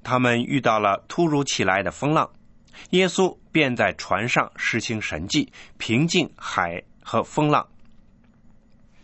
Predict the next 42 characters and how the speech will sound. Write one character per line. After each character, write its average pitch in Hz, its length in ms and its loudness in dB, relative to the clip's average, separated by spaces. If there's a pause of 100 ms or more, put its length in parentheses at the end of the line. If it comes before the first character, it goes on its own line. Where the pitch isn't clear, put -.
(120)
这 190 120 0
是 151 300 2 (220)
马 165 300 2
可 117 200 0
福 - 160 -4
音 143 220 2
第 170 140 0
四 160 280 0
章 127 240 2
末 185 300 2
段 104 220 0 (200)
所 117 200 0
记 175 280 0
载 80 260 -2
的 95 180 0
神 98 280 -8
迹。 127 220 -4 (1120)
到 196 140 2
了 143 400 2 (100)
马 165 160 2
可 151 160 -2
福 156 140 0
音 170 80 2
的 170 140 2
第 214 180 0
五 85 180 -2
章， 107 300 -2 (400)
耶 185 160 2
稣 180 380 0
平 143 240 0
静 165 200 0
风 165 200 -2
浪 123 180 -2
之 - 120 -6
后， 160 300 -2 (400)
就 165 240 4
和 151 200 0
门 151 280 2
徒 131 300 0 (160)
平 143 400 0
安 180 160 4
地 - 180 0